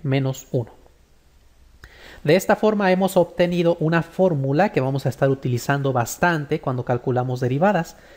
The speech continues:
que podemos escribir de esta forma. La derivada de x a la n es igual a n por x a la n menos uno. Por ejemplo,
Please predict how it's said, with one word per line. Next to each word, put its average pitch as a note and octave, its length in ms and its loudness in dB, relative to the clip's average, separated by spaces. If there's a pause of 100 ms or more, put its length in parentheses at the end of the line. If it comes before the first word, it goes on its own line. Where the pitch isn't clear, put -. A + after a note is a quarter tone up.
(380)
que C#3 320 0
podemos B2 360 -4
escribir D#3+ 500 -4 (120)
de A#2+ 140 -2
esta B2+ 240 -2
forma. C#3+ 360 0 (640)
La B2+ 260 4
derivada C3+ 760 0 (100)
de B2 240 -2
x - 300 -4
a D#3 80 4
la G#3 140 2
n G3 280 -2 (420)
es C3+ 240 0
igual D#3 460 2
a A#2+ 200 -4
n D#3+ 300 -2
por F#3+ 240 -6
x E3 360 -6
a C#3+ 80 4
la C#3 120 4
n B2+ 220 0
menos A#2+ 320 -6
uno. - 180 -16 (880)
Por C3 140 4
ejemplo, C3+ 480 -2